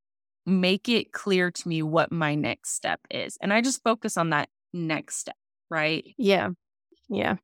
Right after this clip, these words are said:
Speaker 1: But taking that deeper, I love to do personal, um, affirmations, positive affirmations. And I do
Speaker 2: Mm.
Speaker 1: these every morning, but also throughout the day as needed. And
Speaker 2: Mm.
Speaker 1: when it comes to affirmations is taking ownership.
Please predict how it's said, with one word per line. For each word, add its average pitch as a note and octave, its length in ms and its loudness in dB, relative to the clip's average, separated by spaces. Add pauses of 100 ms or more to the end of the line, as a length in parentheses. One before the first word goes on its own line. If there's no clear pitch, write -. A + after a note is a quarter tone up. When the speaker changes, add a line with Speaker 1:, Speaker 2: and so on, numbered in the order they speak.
(320)
Speaker 1:
But A3+ 160 2
taking B3+ 440 6
that F3 280 2
deeper, F3 720 2 (840)
I F#3 120 4
love G3 220 4
to B3 140 -6
do G3+ 160 -2
personal, E3+ 720 0 (200)
um, D#3+ 480 0 (100)
affirmations, E3+ 840 -4
positive E3+ 300 -2
affirmations. D#3+ 760 -4
And D#3 80 -6
I D#3+ 80 -6
do A3 140 6
Speaker 2:
Mm. G3+ 40 6
Speaker 1:
these F#3 180 4 (100)
every F3+ 360 0
morning, F3 560 2
but E3 220 0
also F3 460 0
throughout F3 420 0
the D#3+ 80 -6
day D#3 320 0
as C#3 280 -2
needed. - 420 -4 (480)
And E3+ 480 4
Speaker 2:
Mm. F#3+ 180 4
Speaker 1:
when F#3 220 2
it - 80 -4
comes A3 320 2
to - 180 0
affirmations E3 920 -2
is E3+ 420 0 (280)
taking G#3 420 0
ownership. D3 560 -2